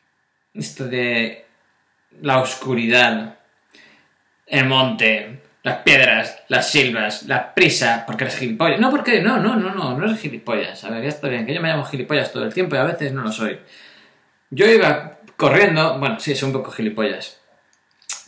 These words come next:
Yo tenía el móvil que tenía poca batería y no veía un puto cagao y necesitaba un poco de luz para, mm, para llegar a la tienda.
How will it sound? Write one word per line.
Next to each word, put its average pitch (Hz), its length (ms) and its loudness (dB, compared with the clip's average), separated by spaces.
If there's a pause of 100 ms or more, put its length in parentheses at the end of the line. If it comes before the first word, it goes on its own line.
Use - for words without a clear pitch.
(140)
Yo 190 140 0
tenía 185 300 4
el 151 100 4
móvil 151 280 6
que 131 100 2
tenía 139 280 2
poca 156 180 2
batería 127 600 4
y 135 40 -2
no 127 120 2
veía 135 180 2
un 117 200 -2
puto 147 280 0
cagao 113 560 2 (480)
y 147 220 4
necesitaba 123 520 2
un 113 80 2
poco 123 200 0
de 143 100 4
luz 214 300 2 (100)
para, 107 640 2
mm, 101 500 -8 (580)
para 101 480 -8
llegar 107 320 -8 (140)
a 110 40 -2
la 117 100 -4
tienda. 117 500 -6